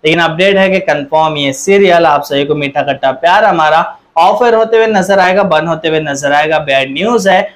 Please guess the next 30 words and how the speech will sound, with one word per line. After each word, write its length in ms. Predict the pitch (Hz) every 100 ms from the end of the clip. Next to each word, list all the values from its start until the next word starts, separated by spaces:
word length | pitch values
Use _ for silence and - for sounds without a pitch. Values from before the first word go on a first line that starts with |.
| _ -
और 380 | 185 196 196 196
यहाँ 300 | 185 190 185
पे 140 | 196
आगे 300 | 180 156 165
के 120 | 170
कोई 180 | 170 160
भी 120 | 156
trailer, 380 | 160 156 147 147
teaser, 320 | 151 156 143
promo 340 | 147 147 143 143
आप 140 | 139
सभी 220 | 139 139
को 80 | 139
नजर 300 | 135 131 135
नहीं 120 | 139
आएंगे, 240 | 165 190 185
shooting 420 | 175 139 143 135
बंद 180 | 147 175
कर 120 | 185
दी 160 | 175 180
जाएगी 280 | 175 185 196 - _ -
और 80 | 147
confirm 460 | 160 160 185 180 175
इस 140 | 156
serial 280 | 160 147 151
को, 100 | 156
इस 160 | 151 -
टीवी 200 | 156 143
serial 280 | 147 139 139
को 140 | 147